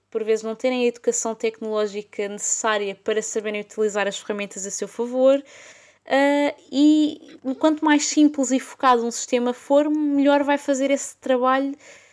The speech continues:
eh, de nos colocar em risco. Ao passo que um robô que tem de ser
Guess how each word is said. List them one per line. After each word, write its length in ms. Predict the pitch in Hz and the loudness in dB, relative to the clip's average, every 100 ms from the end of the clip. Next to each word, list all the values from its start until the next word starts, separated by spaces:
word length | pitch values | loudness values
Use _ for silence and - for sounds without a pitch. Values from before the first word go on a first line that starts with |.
| _ _ | _ _
eh, 720 | 269 269 277 269 269 262 254 | 0 2 4 2 2 2 2
de 60 | 262 | 0
nos 120 | 262 | -2
colocar 360 | - 262 262 269 | -4 -4 0 0
em 80 | |
risco. 300 | 277 254 - | 2 0 0
Ao 60 | 202 | 0
passo 280 | 202 196 - | 0 -2 -4
que 80 | 233 | -6
um 60 | |
robô 340 | 226 240 254 233 | 2 4 6 4
que 160 | - | 0
tem 220 | _ 214 | _ -4
de 100 | 208 | -4
ser 240 | - 226 | -2 -2